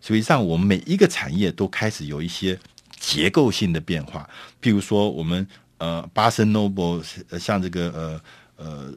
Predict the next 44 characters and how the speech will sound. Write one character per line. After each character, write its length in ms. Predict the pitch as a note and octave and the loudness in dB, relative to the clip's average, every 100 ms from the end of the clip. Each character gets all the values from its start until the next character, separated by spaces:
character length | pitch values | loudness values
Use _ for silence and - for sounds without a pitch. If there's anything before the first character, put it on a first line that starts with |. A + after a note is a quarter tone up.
| - | -16
呃， 320 | - E2 D2 - _ | -10 -10 -10 -16 _
一 120 | C#3 | -2
九 140 | A#2 G2+ | 2 2
九 180 | E2 | 2
零， 260 | E2 F#2 A2 - | 0 0 -2 -6
呃， 160 | F2 F2+ | -8 -4
一 100 | A#2+ | 0
九 160 | G#2+ | 0
九 160 | F#2+ E2 | 2 0
零 100 | F#2 | 2
年 220 | F#2 E2+ | 2 2
代， 180 | G2+ F2+ | 0 0
我 140 | E2+ | 0
们 160 | E2 F#2 | 0 0
有 160 | E2 D2+ | -2 -4
亚 200 | D2 F2+ | -4 -4
马 140 | G2 | -4
逊 280 | E2+ A#2+ G2 E2+ - - | -4 0 2 0 -10 -12
这 80 | G2 | -4
个 80 | F2+ | -4
书 240 | - G2+ | -2 -2
店， 260 | G#2+ F#2 D#2 | 2 0 0
改 160 | - D2+ | -4 -2
变 240 | D2+ A2+ | 2 2
了 80 | G2 | 2
我 80 | D#2+ | 0
们 160 | E2 F2 | -2 0
人 160 | E2+ | 0
类 160 | G2+ F2+ | 0 0
购 180 | - G2 | 0 0
买 200 | D#2 - | 0 -4
书 360 | - - A2+ | -6 -4 -4
的 120 | B2 | -2
这 160 | E2 F2 | -4 -6
个 120 | E2 | -6
模 240 | C#2+ C#2 D2 | -6 -6 -6
式。 220 | - E2+ - - | -8 -8 -12 -6
大 140 | G2 F#2+ | 0 2
家 160 | F2+ | 2
都 260 | - G2 G2 | 4 4 4
在 220 | A#2 F2+ | 4 4
网 180 | D#2+ C#2+ | 2 -2
上 180 | G#2+ F#2 | 0 0
面， 220 | F2 | 0